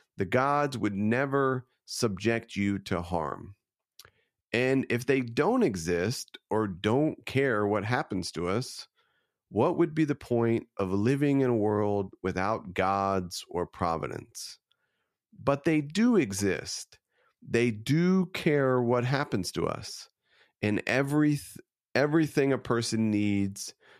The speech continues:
to avoid real harm, they have placed within him. If there were anything harmful on the other side of death, they would have made sure that the ability to avoid it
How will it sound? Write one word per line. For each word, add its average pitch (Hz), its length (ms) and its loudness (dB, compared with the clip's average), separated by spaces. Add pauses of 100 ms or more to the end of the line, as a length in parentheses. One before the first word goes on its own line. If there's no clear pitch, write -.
(140)
to 107 160 4
avoid 98 420 2
real 127 440 2
harm, 101 600 0 (160)
they 110 280 0
have 95 220 -2
placed 98 540 -2
within 87 360 -4
him. - 280 -10 (680)
If 104 160 -4
there 131 200 4
were 127 240 2
anything 190 480 2
harmful 156 800 0
on 101 160 0
the 107 200 -2
other 131 240 0
side 120 340 0
of 117 200 -6
death, 85 500 -2 (640)
they 113 340 0
would 110 200 2
have 110 140 0
made 120 300 2
sure 139 400 0
that 110 180 -2
the 107 140 0
ability 117 560 2
to 117 220 0
avoid 104 380 0
it 107 180 0